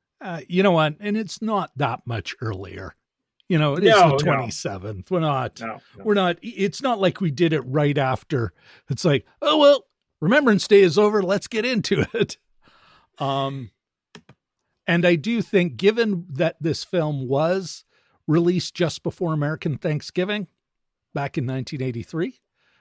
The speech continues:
Speaker 2: Yeah.
Speaker 1: What is that? Forty, thirty-nine years ago?
Speaker 2: Yes, yeah.
Speaker 1: Um, I think it was apropos.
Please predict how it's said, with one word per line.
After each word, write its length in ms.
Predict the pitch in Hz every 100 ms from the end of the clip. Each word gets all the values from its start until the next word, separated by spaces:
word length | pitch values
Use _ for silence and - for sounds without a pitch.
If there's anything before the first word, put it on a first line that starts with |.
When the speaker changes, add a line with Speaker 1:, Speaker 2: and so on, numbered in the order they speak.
| _ -
Speaker 2:
Yeah. 240 | 135 - - _ _ _ _ _ _ _
Speaker 1:
What 140 | 147 123
is 140 | 98
that? 560 | 127 113 101 _ - - _ _ _ _ _ _ _ -
Forty, 500 | 139 139 135 131 127 - - _ _ _
thirty-nine 640 | - 165 151 143 143 165
years 300 | 170 180 156
ago? 260 | 170 214 233 _ _
Speaker 2:
Yes, 380 | - 110 117 147
yeah. 420 | 147 156 156 160 160
Speaker 1:
Um, 140 | 131 - -
I 100 | 180
think 180 | 185
it 40 | 180
was 160 | 147
apropos. 600 | 160 156 180 - 170 127